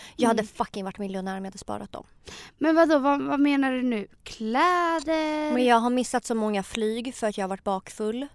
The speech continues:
Speaker 2: Ursäkta?
Speaker 1: Mm.
Speaker 2: Det här vis-, visste jag inte.
Speaker 1: Nej. Alltså, så här, det har varit så mycket onödiga utgifter bara.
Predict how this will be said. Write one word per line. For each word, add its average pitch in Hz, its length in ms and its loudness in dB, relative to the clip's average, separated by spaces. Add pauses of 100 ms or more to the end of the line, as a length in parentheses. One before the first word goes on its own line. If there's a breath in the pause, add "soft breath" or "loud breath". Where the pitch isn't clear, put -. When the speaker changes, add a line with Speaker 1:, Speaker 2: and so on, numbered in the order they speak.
(160)
Speaker 2:
Ursäkta? 262 840 -4
Speaker 1:
Mm. 226 280 -6 (100)
Speaker 2:
Det 233 80 -6
här 240 120 -2
vis-, 240 300 -2 (100)
visste 220 340 -10
jag 214 100 -6
inte. 233 120 -14
Speaker 1:
Nej. 220 500 -4 (640)
Alltså, - 280 -6
så 220 60 -4
här, 214 180 -2 (360 loud breath)
det 247 80 4
har 254 80 6
varit 262 120 4
så 254 100 -2
mycket 247 260 0
onödiga 208 500 0 (120)
utgifter - 600 -6
bara. - 300 -8